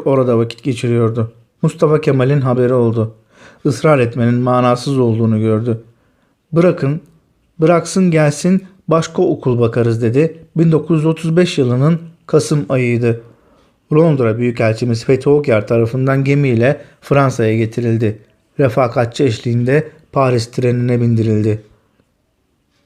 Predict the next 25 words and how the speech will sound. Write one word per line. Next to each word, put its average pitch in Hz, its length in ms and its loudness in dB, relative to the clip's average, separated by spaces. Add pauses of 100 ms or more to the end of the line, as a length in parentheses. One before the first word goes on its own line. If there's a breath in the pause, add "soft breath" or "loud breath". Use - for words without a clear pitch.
(320)
On 190 160 4
saat 117 380 0
kadar 143 240 2
yol 151 220 4
alınmıştı. 117 540 0
Sabaha 135 420 0
karşı 127 360 -2
dört 135 180 2
sularıydı. 110 640 -2 (640)
Uyuyamıyordu. 113 800 0 (400 soft breath)
"Kendimi 147 420 0
iyi 147 240 0
hissetmiyorum. 139 720 0 (300 loud breath)
Koridor 156 420 2
penceresinden 123 800 -2
biraz 139 260 0
hava 135 260 2
alayım, 117 340 2
belki 131 320 0
iyi 139 160 2
gelir." 120 300 0
diyerek 139 420 0 (240 soft breath)
kompartımanından 131 1000 0
çıktı. 117 500 -6 (420 loud breath)
Sonrasının 139 720 0